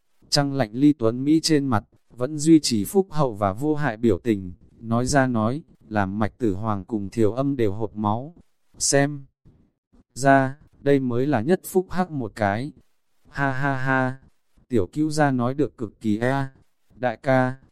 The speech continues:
chúng ta khẳng định sẽ hảo hảo hướng tiểu cứu gia lãnh giáo." Tiểu Tám Đường Ruộng Hải Phách nhìn không được nở nụ cười, bị tiểu cứu gia chọc cho vui vẻ. Bọn họ tiểu cứu gia chính là phi thường nghiêm túc một người,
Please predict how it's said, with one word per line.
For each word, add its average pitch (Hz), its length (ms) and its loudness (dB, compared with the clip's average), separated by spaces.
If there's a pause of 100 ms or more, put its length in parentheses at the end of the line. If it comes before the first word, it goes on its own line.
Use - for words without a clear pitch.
chúng 120 220 -6
ta 143 200 2
khẳng 101 280 -4
định 104 220 0
sẽ 139 220 -2
hảo 143 220 -4
hảo 95 240 -2
hướng 113 240 -4
tiểu 107 280 -2
cứu 151 180 -4
gia 147 180 2
lãnh 135 220 -2
giáo." 117 480 0 (560)
Tiểu 104 200 0
Tám 117 280 -2
Đường 113 220 0
Ruộng 104 240 -4
Hải 104 240 -2
Phách 180 220 -4
nhìn 151 300 -2
không 147 260 -4
được 107 180 -2
nở 107 220 -2
nụ 104 220 -4
cười, 101 420 -4 (260)
bị 135 240 -4
tiểu 104 180 0
cứu 151 240 -4
gia 147 220 2
chọc 110 240 -4
cho 139 180 -2
vui 143 240 4
vẻ. 101 360 0 (460)
Bọn 120 220 0
họ 113 220 -2
tiểu 107 220 0
cứu 151 240 -4
gia 147 220 2
chính 127 280 -4
là 117 140 0
phi 143 240 2
thường 110 280 -2
nghiêm 139 200 2
túc 170 220 0
một 123 220 -6
người, 101 460 -2